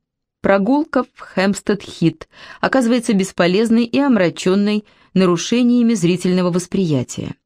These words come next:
Она принимает экскременты за свернутый коричневый листок, а мусор – за белые полевые цветы. В такой день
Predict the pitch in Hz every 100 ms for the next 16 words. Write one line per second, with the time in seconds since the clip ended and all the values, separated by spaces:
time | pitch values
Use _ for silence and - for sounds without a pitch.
0 | _ _ _ _ 156 190 214 185 170 170
1 | 185 196 180 - _ - 175 - - 180
2 | 185 226 226 135 135 _ _ 151 160 156
3 | 147 170 247 247 254 269 - 147 147 -
4 | 165 185 196 208 - - - - _ -
5 | 156 156 180 226 269 262 _ _ _ _
6 | _ 160 180 170 226 302 294 233 156 143
7 | 170 185 - 127 - 85 - _ _ _
8 | _ _ _ _ _ - - 170 180 190
9 | 160 233 233